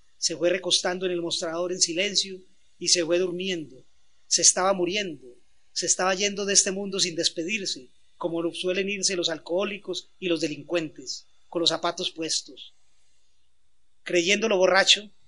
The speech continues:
los amigos le recostaron en el piso un rato para que le pasara la rasca, pero viendo que empezó a convulsionar, optaron por llevarlo a la casa y entregárselo a su mujer. Era las seis y media de la tarde.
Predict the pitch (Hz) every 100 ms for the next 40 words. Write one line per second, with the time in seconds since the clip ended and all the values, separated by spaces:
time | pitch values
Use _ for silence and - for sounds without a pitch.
0 | - - 175 180 180 180 185 202 - -
1 | - - 190 180 170 175 156 190 196 202
2 | 175 - 170 190 185 196 196 180 170 156
3 | 170 165 151 170 185 165 190 185 - 147
4 | - - - - - 170 165 185 196 190
5 | 160 165 185 208 190 190 180 180 196 196
6 | 196 190 185 180 170 165 165 180 156 190
7 | 180 190 175 175 156 160 180 170 156 -
8 | - - 156 127 147 - - - - -
9 | - - - 185 185 175 160 165 175 165
10 | 156 135 131 120 -